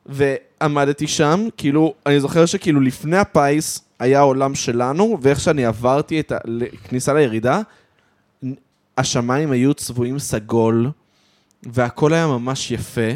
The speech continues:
והרגשתי באמת את השלווה הפנימית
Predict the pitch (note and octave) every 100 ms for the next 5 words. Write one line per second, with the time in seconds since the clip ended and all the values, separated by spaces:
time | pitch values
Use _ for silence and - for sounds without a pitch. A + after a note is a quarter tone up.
0 | E3+ _ _ _ _ _ G#2 A#2+ A2+ B2+
1 | C#3 F3 F3 - _ _ C3 B2 B2+ D#3
2 | E3 C#3+ - A2+ A#2+ C#3+ - A#2 B2+ C3+